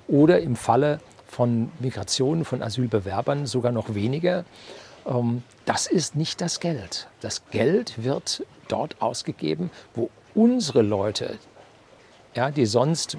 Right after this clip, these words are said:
produktive Tätigkeiten hätten machen müssen, jo, Taxifahren ist in der <laughs> Beziehung,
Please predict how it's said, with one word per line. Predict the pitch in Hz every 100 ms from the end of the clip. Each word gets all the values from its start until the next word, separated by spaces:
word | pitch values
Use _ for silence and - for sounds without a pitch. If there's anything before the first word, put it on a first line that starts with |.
| -
produktive | - 165 202 - - 123 117
Tätigkeiten | - 113 127 - 120 123 - 175 - - - -
hätten | 135 - 120
machen | 110 - 120
müssen, | 151 - 233 254 131
jo, | 117 131 107
Taxifahren | - 117 139 - 123 147 165
ist | -
in | 135
der | 120
<laughs> |
Beziehung, | 202 - - 202 -